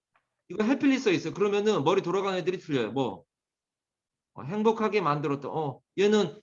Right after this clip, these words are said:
과거분사니까 형용사니까 부사인 해피리가 맞지. 이러게 되니까. 그러면 행복한 주체가 달라져요. 이건 지금 우리가 행복한 거야. 얘는 지금 우리가 행복한 거야. 얘는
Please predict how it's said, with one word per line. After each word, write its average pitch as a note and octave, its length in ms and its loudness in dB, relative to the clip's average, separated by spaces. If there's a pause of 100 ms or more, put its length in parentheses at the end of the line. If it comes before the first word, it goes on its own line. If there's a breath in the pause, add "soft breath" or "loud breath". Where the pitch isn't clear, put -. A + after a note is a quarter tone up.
과거분사니까 F#3+ 600 0
형용사니까 G3+ 600 -2
부사인 F3+ 380 0
해피리가 F#3 340 0
맞지. B2 300 -2
이러게 F3+ 280 0
되니까. C#3+ 400 -6 (260)
그러면 G3 540 4 (460)
행복한 A3+ 460 2
주체가 D#3 400 -4
달라져요. A#2 420 -4 (1040)
이건 G#3 220 4
지금 G#3 560 4
우리가 F#3+ 300 4
행복한 D3 380 -2
거야. F#2 140 -16 (1500)
얘는 F3+ 240 2
지금 G#3+ 400 0 (1500)
우리가 G#3+ 360 2
행복한 C3 420 -2
거야. F#2+ 120 -20 (1080)
얘는 C#3+ 460 4